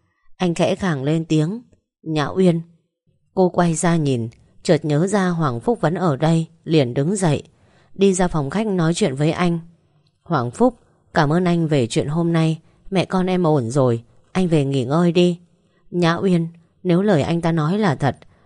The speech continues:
em sẽ tính sao?" "Em sẽ không rời xa Minh Minh." "Vậy thì chúng ta kết hôn đi, dù giả cũng được. Anh có thể danh chính ngôn thuận bảo vệ được mẹ con em." "Hoàng Phúc,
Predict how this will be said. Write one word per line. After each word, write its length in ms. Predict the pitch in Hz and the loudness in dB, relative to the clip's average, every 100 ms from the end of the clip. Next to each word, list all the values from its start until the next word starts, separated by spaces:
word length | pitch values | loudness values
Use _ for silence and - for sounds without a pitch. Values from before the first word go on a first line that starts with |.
| - | -10
em 280 | - 175 160 | -2 0 0
sẽ 180 | 156 165 | -2 -2
tính 260 | - 170 208 | -2 -2 -2
sao?" 320 | 185 165 160 - _ _ _ _ _ | -2 -2 -2 -8 _ _ _ _ _
"Em 220 | 185 165 | 0 2
sẽ 140 | 165 175 | 0 0
không 240 | 208 175 | 0 0
rời 220 | 160 123 | 2 2
xa 200 | - 160 | 2 0
Minh 240 | 151 143 147 | 0 0 0
Minh." 180 | 143 135 _ _ _ _ _ _ | -2 -4 _ _ _ _ _ _
"Vậy 180 | 165 143 | 2 2
thì 200 | 143 120 | 4 0
chúng 220 | 135 147 | 0 -2
ta 140 | 196 185 | -2 0
kết 160 | 226 | 0
hôn 260 | 214 185 165 | 2 2 4
đi, 260 | 165 160 - _ _ - | 2 2 -4 _ _ -4
dù 280 | 156 156 135 | 0 2 2
giả 260 | 151 127 | 2 0
cũng 240 | - 160 220 | -2 -4 2
được. 220 | 165 113 - _ _ _ | 2 0 -8 _ _ _
Anh 160 | 190 170 | -2 0
có 100 | 170 | 0
thể 180 | 180 | 0
danh 240 | 113 165 165 | 0 0 0
chính 240 | 156 165 | 0 0
ngôn 180 | 202 185 | 0 0
thuận 240 | 170 113 | 0 0
bảo 160 | 151 127 | 0 0
vệ 200 | 143 110 | 0 0
được 160 | 135 123 | -2 -2
mẹ 160 | 139 | -4
con 220 | - 165 | -2 -2
em." 260 | 147 165 165 - _ _ _ _ | 0 0 0 -6 _ _ _ _
"Hoàng 320 | - 147 120 | -4 -2 -2
Phúc, 220 | 220 254 | 0 0